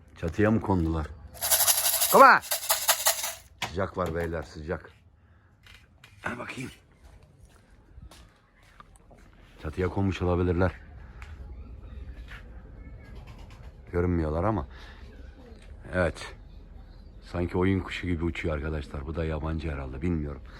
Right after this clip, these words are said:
Neyse beyler, içeri alırken çağıralım. Ondan sonra da, e, videomuza devam edelim. Görüşelim.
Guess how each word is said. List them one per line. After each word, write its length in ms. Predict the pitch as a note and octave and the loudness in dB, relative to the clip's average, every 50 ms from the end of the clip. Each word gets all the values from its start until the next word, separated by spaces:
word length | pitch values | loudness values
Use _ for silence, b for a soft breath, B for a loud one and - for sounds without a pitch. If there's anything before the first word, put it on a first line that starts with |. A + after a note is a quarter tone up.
| B B B B B B | B B B B B B
Neyse 260 | B2 D#3 E3 F3 D#3+ | 10 10 12 12 10
beyler, 260 | D3 D3 D#3 D#3 C3+ | 12 12 10 10 8
içeri 300 | F#2+ F2+ F#2 - C3+ B2 | 8 6 4 8 8 10
alırken 440 | B2+ B2+ C3 A#2+ - B2 A#2+ A#2+ G#2 - - - | 10 8 8 8 8 8 8 8 6 0 -6 -2
çağıralım. 520 | - G#2+ G2+ G2+ G2 G2 F#2+ A2 A#2+ - - F#2+ | 6 8 8 10 10 8 6 6 2 0 0 2
Ondan 260 | F#2 F#2 F2+ F2+ F2+ | 2 4 4 4 2
sonra 300 | - - E2 E2 D#2 D#2+ | 2 0 -2 -2 0 2
da, 160 | F#2 F#2+ E2+ - - B B B B - - | 0 0 0 -4 -12 B B B B -8 -6
e, 280 | D#2 D2+ D2+ D2 D2+ D2 C#2 C#2 D2+ | -4 -2 -2 -2 -2 -4 -4 -2 0
videomuza 420 | F#2 F2 F2+ E2+ D2+ - F#2 F2 | 0 2 2 2 2 2 4 4
devam 260 | F2+ E2+ E2+ E2+ E2 | 6 6 6 6 4
edelim. 260 | D#2 C#2+ C#2+ B1+ A#1+ A1 - - | 2 0 -2 -4 -4 -8 -8 -6
Görüşelim. 420 | D2 D#2 D#2 - F2+ E2+ E2 | -4 -4 -2 0 2 0 0